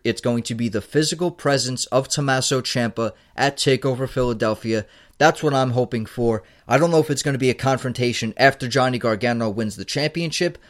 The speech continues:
like I'm predicting and would like to see, or if it's going to be a post m-, match or during the match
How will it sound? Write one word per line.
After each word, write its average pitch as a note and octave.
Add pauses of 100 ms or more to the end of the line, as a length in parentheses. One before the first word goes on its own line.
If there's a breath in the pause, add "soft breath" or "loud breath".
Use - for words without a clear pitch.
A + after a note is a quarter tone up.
(160 soft breath)
like C#3
I'm D3+
predicting D#3+
and A#2
would A2
like D3+
to A#2+
see, A2 (260 soft breath)
or D3+
if D3
it's D3
going C#3
to B2+
be C3
a A#2
post B2
m-, G#2+ (1120)
match B2+
or A2+
during D3
the C3
match B2